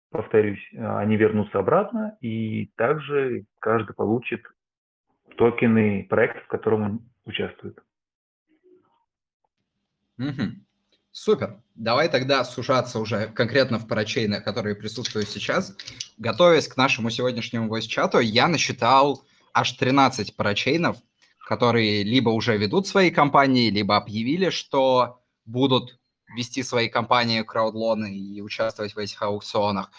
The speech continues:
Speaker 2: Их количество будет расти. Давай-ка сегодня мы сузимся вот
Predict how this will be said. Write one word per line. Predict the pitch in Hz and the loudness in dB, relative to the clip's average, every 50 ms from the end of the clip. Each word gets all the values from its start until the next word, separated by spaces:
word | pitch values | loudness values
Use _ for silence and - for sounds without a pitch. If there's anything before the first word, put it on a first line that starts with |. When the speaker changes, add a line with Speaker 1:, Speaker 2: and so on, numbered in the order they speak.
| - - - - _ | -20 -20 -20 -16 _
Speaker 2:
Их | - 135 131 131 | 0 0 0 2
количество | - 139 123 127 127 - - 123 | 2 2 2 2 0 0 0 0
будет | 117 127 131 123 - | 0 0 0 -2 -2
расти. | - 113 110 - - 160 190 214 202 - _ _ _ _ _ _ _ _ _ _ _ _ - | -4 -6 -6 -4 0 4 4 4 2 0 _ _ _ _ _ _ _ _ _ _ _ _ -2
Давай-ка | 107 110 139 196 208 196 175 | 0 2 4 4 4 4 2
сегодня | - - 156 151 143 131 127 | 4 4 4 6 6 4 4
мы | 123 123 | 2 2
сузимся | - - 190 208 190 170 135 - - 143 120 113 113 - - - | 2 2 2 4 4 4 2 4 4 6 6 4 4 0 -2 -2
вот | 107 117 123 120 - - | 0 0 0 0 -2 -12